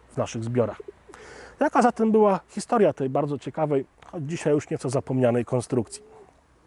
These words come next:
W tysiąc dziewięćset trzydziestym dziewiątym roku wszystkie wiodące państwa wzięły się za wnikliwe analizowanie wyników kampanii polskiej.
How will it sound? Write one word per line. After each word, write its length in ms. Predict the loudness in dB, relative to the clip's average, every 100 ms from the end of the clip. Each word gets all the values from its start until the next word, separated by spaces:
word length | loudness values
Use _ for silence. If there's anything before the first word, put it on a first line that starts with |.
| -20 -20 -20 -20 -20 -20 -20 -20 -20 -20 -20 -20 -20 -20 _ _ _ _ -20 -20
W 60 | -2
tysiąc 320 | 2 4 2
dziewięćset 600 | 4 2 2 -2 -2 -12
trzydziestym 520 | -8 0 0 2 0
dziewiątym 420 | 2 2 0 0
roku 400 | -2 -2 -4 -4 -8
wszystkie 340 | -12 -8 -4
wiodące 440 | -2 0 -2 -2 -2
państwa 600 | 0 -2 -2 0 0 0 -10
wzięły 400 | -4 0 0 0
się 260 | -4 -8
za 300 | -4 -2 -2 -4 -16 _
wnikliwe 460 | -10 -10 -6 -6 -6
analizowanie 840 | -4 -2 0 -2 -2 0 2 0 -2 -8 -20 -20 -8
wyników 440 | -2 -2 -2 -4
kampanii 480 | 0 0 2 2 0
polskiej. 440 | -4 -8 -8 -16